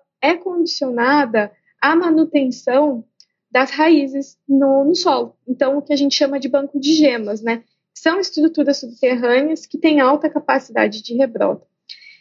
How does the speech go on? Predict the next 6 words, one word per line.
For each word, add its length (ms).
E 100
as 240
espécies 500
lenhosas, 640
elas 320
têm 480